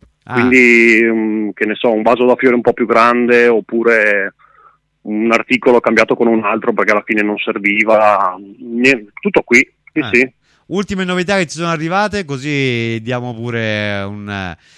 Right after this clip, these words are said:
Speaker 1: un, un, una cosa promozionale, interessanti, interessanti novità?
Speaker 2: Ma
Speaker 1: Ultimi
Speaker 2: io,
Speaker 1: arrivi?
Speaker 2: puntando e sperando che ci sia bel tempo nei mesi a venire e che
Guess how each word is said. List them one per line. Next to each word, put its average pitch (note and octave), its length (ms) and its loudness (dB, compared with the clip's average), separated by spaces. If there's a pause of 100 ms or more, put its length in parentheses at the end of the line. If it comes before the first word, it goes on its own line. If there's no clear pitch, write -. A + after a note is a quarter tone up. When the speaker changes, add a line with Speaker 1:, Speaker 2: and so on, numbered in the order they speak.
(180)
Speaker 1:
un, G#2+ 200 -12
un, A2+ 540 -12
una B2 160 -6
cosa B2+ 260 -6
promozionale, B2+ 640 -8
interessanti, A#2 1000 -6
interessanti A#2 540 -10
novità? A#2 420 -6 (1400)
Speaker 2:
Ma B2+ 140 -4
Speaker 1:
Ultimi D3 160 2
Speaker 2:
io, C3+ 160 4
Speaker 1:
arrivi? A#2+ 220 2
Speaker 2:
puntando B2 840 2
e B2 100 0
sperando B2+ 500 2
che - 120 -18
ci A2 140 -2
sia B2+ 120 2
bel A#2 180 2
tempo A#2+ 400 2
nei G2+ 260 -2
mesi A#2 240 0
a A#2 60 2
venire A2 640 0
e A2+ 60 -12
che A2 120 -6